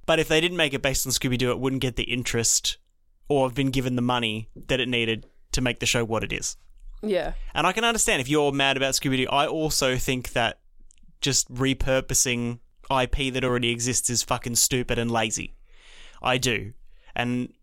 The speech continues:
Speaker 1: that is fine to be angry about that, but you can't be angry about that and then say that the show is bad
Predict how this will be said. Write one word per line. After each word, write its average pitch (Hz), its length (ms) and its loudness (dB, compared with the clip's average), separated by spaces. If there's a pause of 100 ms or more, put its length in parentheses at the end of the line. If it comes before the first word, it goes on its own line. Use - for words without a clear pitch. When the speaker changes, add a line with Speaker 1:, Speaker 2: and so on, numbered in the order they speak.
Speaker 1:
that 131 260 0
is - 100 -2
fine 147 300 2
to 143 100 2
be 135 140 0
angry 131 240 0
about 120 220 0
that, - 200 -4
but 123 160 -4
you 139 60 -2
can't 139 400 0 (420)
be 147 160 2
angry 143 240 2
about 127 260 0
that 127 280 0
and 131 160 -4
then 131 140 0
say 123 180 2
that 110 200 -8
the 131 60 0
show 123 280 2
is 110 100 -2
bad 104 360 0